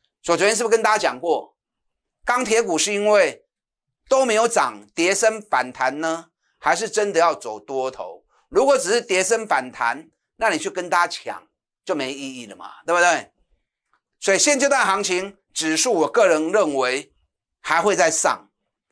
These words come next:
支撑大概就在一万七千五百点的附近。最近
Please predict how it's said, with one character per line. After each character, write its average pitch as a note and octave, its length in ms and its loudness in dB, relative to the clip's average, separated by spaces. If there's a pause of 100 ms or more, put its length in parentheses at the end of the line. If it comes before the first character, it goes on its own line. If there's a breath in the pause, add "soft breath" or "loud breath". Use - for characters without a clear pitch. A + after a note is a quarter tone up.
支 B3 220 -2
撑 A#3+ 180 0
大 A3+ 160 2
概 G#3+ 160 4
就 G#3 140 -2
在 G3+ 180 4
一 F3 120 -6
万 F#3 200 0
七 F#3 200 -8
千 F3+ 200 -2
五 D3+ 140 -6
百 C#3+ 160 2
点 C3+ 160 -10
的 A#2+ 120 -10
附 A2+ 280 -18
近。 G#2+ 260 -16 (1900)
最 C#4 180 4
近 A3+ 320 0